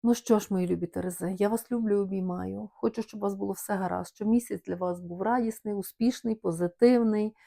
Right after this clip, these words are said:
наповнений натхненням, бажанням, любов'ю.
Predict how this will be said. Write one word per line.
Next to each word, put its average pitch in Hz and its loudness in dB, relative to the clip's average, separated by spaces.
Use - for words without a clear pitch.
наповнений 202 0
натхненням, 196 -2
бажанням, 196 -2
любов'ю. 196 -2